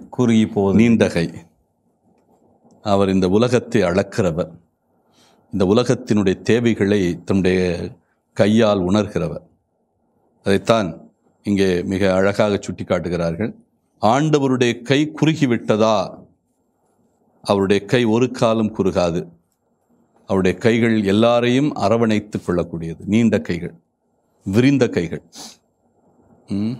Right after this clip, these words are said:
Speaker 2: அவருடைய கைகள் எப்பொழுதுமே தன்னை நோக்கி இருக்காது, பிறரை
Speaker 1: பிறரை
Speaker 2: நோக்கி
Speaker 1: நோக்கி
Speaker 2: இருக்கும்.
Speaker 1: இருக்கிறது.
Speaker 2: பிறரை வாரி அரவணைக்கக்கூடியது. எனவே அந்த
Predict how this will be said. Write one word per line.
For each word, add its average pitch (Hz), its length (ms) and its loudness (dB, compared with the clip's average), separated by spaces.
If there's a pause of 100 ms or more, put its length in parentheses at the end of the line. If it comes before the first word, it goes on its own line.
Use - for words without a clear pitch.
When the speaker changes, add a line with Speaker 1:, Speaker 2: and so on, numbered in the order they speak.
Speaker 2:
அவருடைய 95 340 2
கைகள் 117 320 2
எப்பொழுதுமே 107 640 2 (420)
தன்னை 120 280 2
நோக்கி 123 260 0
இருக்காது, 87 420 0 (460)
பிறரை 113 220 2
Speaker 1:
பிறரை 110 240 2
Speaker 2:
நோக்கி - 0 -
Speaker 1:
நோக்கி 101 180 0
Speaker 2:
இருக்கும். 90 280 -2
Speaker 1:
இருக்கிறது. - 240 -18 (640)
Speaker 2:
பிறரை 98 540 2
வாரி 113 440 2
அரவணைக்கக்கூடியது. 95 840 -2 (1900)
எனவே 104 240 2
அந்த 101 540 2